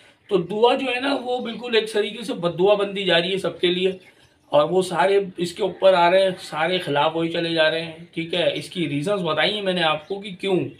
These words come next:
तो ये सारी रीजन जो मैं आपको बता रहा हूँ, ये इसके सरा-, खिलाफ, इसके सबूत इसके खिलाफ बनते जा रहे हैं, लोग इसके खिलाफ होते चले जा रहे हैं, लेकिन इनकी तरफ से कोई, अ, अ, दिखाया नहीं जा रहा कि ये अपने self में कुछ बात करें, सिर्फ कह रही है, "मैंने नहीं किया, मैंने नहीं किया, मैंने नहीं किया।"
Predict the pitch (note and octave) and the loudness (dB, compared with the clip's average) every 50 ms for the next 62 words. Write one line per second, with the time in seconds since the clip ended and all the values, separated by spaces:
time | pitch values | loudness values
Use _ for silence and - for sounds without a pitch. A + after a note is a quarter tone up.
0 | - _ _ _ _ _ _ _ _ _ _ - G3 F#3+ D3+ E3+ G3+ G3+ G3 G3+ | -20 _ _ _ _ _ _ _ _ _ _ -8 -8 -6 0 4 4 4 4 2
1 | F3+ E3 F#3+ G#3 A#3 G#3 G3 F#3+ F#3 G3+ A3 A3 A3 A3 G#3+ G#3 G3+ G3 G#3 G#3 | 0 -2 -2 -2 -4 -4 -6 -4 -2 0 0 -2 -2 -4 -4 -2 -2 -2 -4 -4
2 | F#3 E3 D#3+ E3 F3 E3+ F#3+ G3+ A3 A3 G#3+ G3 - - G#3 F#3 - F#3+ F#3 F#3 | -2 -2 0 0 0 0 0 0 -2 -2 -6 -8 -8 -8 -10 -6 -4 0 2 2
3 | F#3+ F#3+ F#3 - E3+ E3+ E3+ F3 F3+ E3+ F3 E3+ - G3 F3+ - - E3 - F3 | 2 0 0 -2 2 4 4 4 4 2 -2 -6 -6 -8 -8 -6 -4 -4 -2 0
4 | F#3 F3+ F3 F3 F3 E3+ - - F#3 E3 F3 E3 E3 E3+ F3 E3 E3 E3 E3+ E3+ | 0 0 0 -2 -4 -8 -6 -6 -6 -4 -2 0 0 0 0 -2 -4 -4 -4 -2
5 | E3+ E3 D#3+ D#3 D#3+ D#3+ D#3+ D#3 E3 F3+ F#3+ F#3 F#3 F3 E3+ F#3 F3 E3 E3 E3+ | 0 2 2 2 2 0 -4 -4 0 0 2 2 0 -2 -2 -4 -4 -2 0 2
6 | E3 E3 D#3+ D#3+ D#3+ E3 D#3+ D#3+ D#3+ D#3 D#3 D#3 D3+ D3 D3+ D#3 D3+ D#3 D#3+ D#3+ | 2 0 0 -2 -6 -6 -8 -8 -8 -8 -6 -4 -4 -4 -2 -4 -4 -4 -6 -6
7 | E3+ F3 F3 E3+ E3 - - _ _ _ _ - - _ _ _ _ _ _ - | -6 -6 -8 -8 -12 -18 -20 _ _ _ _ -20 -20 _ _ _ _ _ _ -6
8 | F3 G#3 G#3+ G#3 A#3 A3+ G#3+ G#3 G#3+ G#3 F3+ G3+ G#3+ F#3 G#3 G#3 A3 A3 A3 G#3 | -6 -4 -4 -4 -2 0 2 2 2 0 -2 -4 -2 2 2 2 4 2 0 -6
9 | E3+ F3 D3+ D#3+ E3 E3+ E3+ E3+ E3 - C#3 D3 D3+ D#3+ D#3 D3+ D3+ D3+ D3+ D3 | -4 0 4 4 4 4 2 -2 -2 -6 -8 -6 -2 -2 -2 -2 -2 -4 -6 -6
10 | C#3+ C#3+ D3 C3+ D3 E3 F3+ G3 G3+ G3 F3+ F#3 F#3 F#3 G3 F#3+ F#3 F#3+ F#3 F#3 | -8 -10 -8 -4 0 2 2 2 2 0 0 0 2 2 2 0 0 0 2 2
11 | F#3 F#3 F#3 F#3 F3 - F3+ F3 F3+ E3+ E3+ F#3+ F#3 F3 F3+ E3 D3 D#3 D3+ D#3+ | 2 0 0 -4 -6 -4 -2 -2 -2 -2 -4 -4 -4 -4 -4 0 4 6 6 6
12 | D#3+ - - D3 D3+ D3+ D3+ - F3 E3+ E3+ E3+ F3+ F3 E3+ F3 F3 E3+ D#3+ D#3+ | 4 2 -2 -4 -2 -4 -4 -4 -4 -4 -2 -2 -2 -2 -2 -2 -2 -2 -2 -2
13 | D#3+ D#3+ E3 E3 D#3+ F3 F3+ F3 D#3 D3 D3+ D#3 D#3 D#3+ D#3 E3 E3+ D3+ D3 C#3+ | -2 -2 -4 -4 -2 -2 -2 -2 -2 -4 -4 -6 -6 -6 -4 -4 -2 -2 -2 -4
14 | C#3+ C#3+ C#3 C#3 C#3 C#3 C#3 | -4 -4 -6 -6 -8 -8 -12